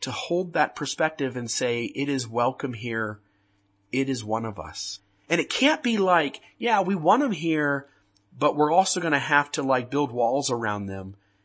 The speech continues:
and we can't let them do everything that we do, and they can't hold the callings we hold, and they can't teach.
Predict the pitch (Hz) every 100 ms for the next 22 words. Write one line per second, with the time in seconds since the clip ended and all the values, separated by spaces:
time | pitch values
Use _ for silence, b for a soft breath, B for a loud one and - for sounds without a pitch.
0 | _ 139 151 151 - 254 - 185 - 151
1 | 131 156 151 131 131 117 131 123 113 104
2 | 131 139 120 101 92 90 b b b 160
3 | 170 165 - 277 311 208 190 147 135 -
4 | 185 160 123 110 120 202 - 101 78 80
5 | _ b b b 160 170 165 156 - 302
6 | 190 - - 247 165 107 -